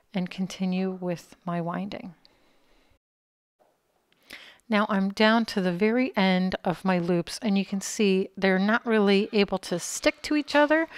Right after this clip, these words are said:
so they get a little bit crazy here towards the end.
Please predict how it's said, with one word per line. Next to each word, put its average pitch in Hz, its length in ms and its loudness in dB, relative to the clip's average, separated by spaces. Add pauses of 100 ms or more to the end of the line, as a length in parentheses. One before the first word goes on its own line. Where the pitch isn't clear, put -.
(280)
so - 220 0
they 196 100 6
get 202 220 6
a 185 120 2
little 196 440 2
bit 294 240 -2
crazy 226 500 -2
here 165 180 -2
towards 175 400 -4
the 175 180 -2
end. 180 320 -4